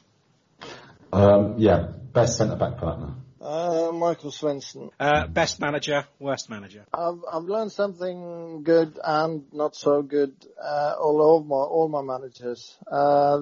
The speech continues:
Speaker 2: the most successful manager was Gordon Strachan, so I would have to say him. I, I don't wanna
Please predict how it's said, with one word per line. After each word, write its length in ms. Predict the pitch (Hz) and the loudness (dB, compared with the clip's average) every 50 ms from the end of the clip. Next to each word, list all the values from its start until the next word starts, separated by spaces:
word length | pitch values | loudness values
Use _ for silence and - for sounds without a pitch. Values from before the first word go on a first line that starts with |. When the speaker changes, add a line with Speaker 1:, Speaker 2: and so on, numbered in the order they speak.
| 143 135 | 0 0
Speaker 2:
the 80 | 151 151 | 0 4
most 320 | 156 165 165 160 147 - | 6 6 6 6 4 0
successful 600 | - 147 - - - 156 151 147 - _ 151 143 | -6 -6 -2 2 2 2 2 2 0 _ 0 0
manager 520 | 139 147 147 143 143 139 127 - 147 135 131 | 2 0 0 -2 -2 -4 -4 -2 0 0 0
was 400 | 131 135 139 135 - - - - _ _ _ _ _ _ _ _ _ _ _ | 2 2 0 0 -2 -6 -14 -20 _ _ _ _ _ _ _ _ _ _ _
Gordon 320 | - 151 147 139 139 139 | 4 6 6 4 2 -2
Strachan, 640 | 127 - - 147 143 139 - _ - 135 131 131 | -10 -6 -2 0 0 0 -2 _ -8 -8 -8 -8
so 160 | 127 - - 143 | -4 0 2 4
I 100 | 143 143 | 4 4
would 200 | 143 139 135 135 | 4 2 0 0
have 200 | 139 143 135 - | 0 0 0 -2
to 100 | - - | -8 -12
say 240 | - - 135 131 131 | -6 -2 -2 -2 -2
him. 220 | 131 135 127 127 123 - | -4 -6 -8 -12 -8 -2
I, 80 | - | 0
I 380 | 147 143 143 143 151 151 143 139 139 | 0 0 0 0 -2 -2 -2 -2 2
don't 200 | 139 156 151 147 143 | 2 2 2 4 2
wanna 560 | 139 139 143 139 139 139 139 139 139 131 | 0 -2 -2 -2 0 0 0 0 -2 -4